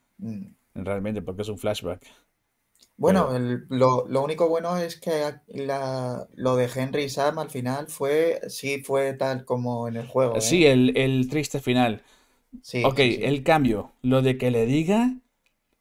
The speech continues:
Speaker 2: que está infectado, se han convertido a esta alien estúpida. Tranquilo
Speaker 1: Sí,
Speaker 2: que
Speaker 1: es
Speaker 2: mi sang-,
Speaker 1: imbécil.
Speaker 2: mi sangre es mágica, mi sangre es medicina.
Speaker 1: Es
Speaker 2: Y,
Speaker 1: medicina.
Speaker 2: y le in-,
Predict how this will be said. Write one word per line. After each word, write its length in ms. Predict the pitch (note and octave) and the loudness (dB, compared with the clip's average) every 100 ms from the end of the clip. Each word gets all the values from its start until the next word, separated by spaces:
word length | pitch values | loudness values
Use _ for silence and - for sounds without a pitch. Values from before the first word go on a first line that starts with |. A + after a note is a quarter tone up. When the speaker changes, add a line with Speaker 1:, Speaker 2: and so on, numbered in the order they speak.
| _ | _
Speaker 2:
que 60 | C3 | -4
está 220 | - C#3+ | -2 -2
infectado, 880 | F3+ G#3+ C3 B2+ C#3+ G#3+ D4 D#4 - _ _ _ _ _ _ | 0 0 0 0 2 4 2 -2 -8 _ _ _ _ _ _
se 140 | - D3+ | -6 -4
han 100 | A#2+ | 2
convertido 680 | G#3 F#3+ D#3 F#3 A3+ B3 B3+ | 4 4 0 0 0 -2 -4
a 180 | D#3 D#3 | -2 -2
esta 680 | - - F#3+ F#3 F3+ E3+ F3+ _ - | -2 0 0 0 -2 -4 -10 _ -4
alien 280 | D3+ A#3+ C4 | 2 4 4
estúpida. 600 | B3+ - B3+ G3 A#2+ G2 - _ | 2 -2 0 2 2 0 -10 _
Tranquilo 500 | C3 B2+ C3 A#3+ C#4 | 0 0 2 2 4
Speaker 1:
Sí, 100 | B3+ | 6
Speaker 2:
que 20 | G3 | 6
Speaker 1:
es 100 | D3+ | 6
Speaker 2:
mi 40 | |
sang-, 300 | B2+ E3+ B2+ | 2 0 0
Speaker 1:
imbécil. 60 | C3+ | 2
Speaker 2:
mi 180 | C3+ | 4
sangre 360 | A#2+ D#3 G#3 A#3+ | 4 4 6 6
es 140 | B3 | 4
mágica, 680 | C#3+ F3+ C4 - E4+ E4+ F4 F#4+ - _ _ _ | 2 2 2 2 0 2 0 0 -6 _ _ _
mi 180 | D3+ D3+ | 0 2
sangre 360 | - F#3+ A#3+ C#4 | 2 2 4 4
es 120 | C4 | 6
medicina. 760 | B3+ F#3+ - B3+ D#4+ F4+ F#4+ - - - _ - - _ | 4 4 0 0 0 0 -2 -6 -16 -16 _ -20 -20 _
Speaker 1:
Es 140 | B2+ B2 | -10 -4
Speaker 2:
Y, 100 | B2+ | -4
Speaker 1:
medicina. 360 | A#2+ A#2+ B2+ | -4 -8 -4
Speaker 2:
y 80 | F#3 | 0
le 100 | E3 | 2
in-, 320 | D3 B2+ - | 2 -2 -10